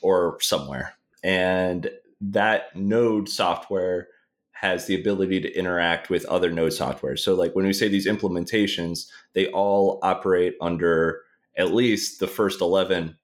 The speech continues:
bolts, which is the basis of Lightning technology, is sort of a rule set for interoperability between all the implementations.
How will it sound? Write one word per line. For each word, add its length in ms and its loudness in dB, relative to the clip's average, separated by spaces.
bolts, 720 -2
which 220 -6
is 160 -4
the 80 -10
basis 360 -2
of 60 -12
Lightning 300 0
technology, 560 0
is 100 0
sort 180 0
of 80 -2
a 80 -14
rule 180 2
set 360 -2
for 140 0
interoperability 1000 2
between 380 -2
all 140 2
the 140 0
implementations. 960 -8